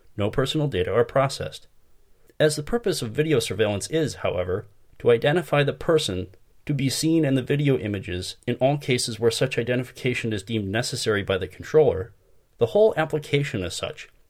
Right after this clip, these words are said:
has to be considered as processing data about identifiable persons,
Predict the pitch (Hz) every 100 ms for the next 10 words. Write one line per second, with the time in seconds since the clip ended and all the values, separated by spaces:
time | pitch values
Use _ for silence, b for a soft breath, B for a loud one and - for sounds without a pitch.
0 | _ - 175 - 160 139 120 131 120 98
1 | - 92 - 123 139 139 123 127 123 104
2 | 98 - 104 104 117 92 104 - 92 95
3 | 101 - 120 - - -